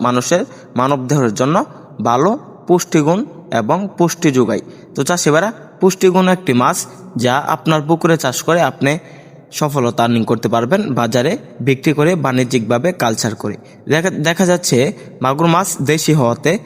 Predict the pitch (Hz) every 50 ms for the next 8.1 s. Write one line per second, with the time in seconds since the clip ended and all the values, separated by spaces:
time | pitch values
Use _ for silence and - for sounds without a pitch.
0 | - - - - - 170 180 185 185 208 202 185 - 170 160 - 165 165 156 -
1 | 202 190 185 - 135 139 - - 123 113 - 107 113 113 107 120 180 220 - -
2 | - - - - - 147 143 143 139 127 120 131 147 180 226 269 - - - -
3 | - - - - - - - - 170 180 185 - 165 139 151 151 151 190 185 170
4 | - - - 160 151 156 151 - 131 104 - 104 107 - - - - - - -
5 | - - - 139 170 - 175 185 202 254 - - - - - 117 139 139 156 147
6 | 147 147 - - 180 170 151 123 120 123 139 139 135 127 123 123 151 180 202 -
7 | - - - - - - 151 143 - - - 143 139 151 175 160 131 131 135 139
8 | 160 175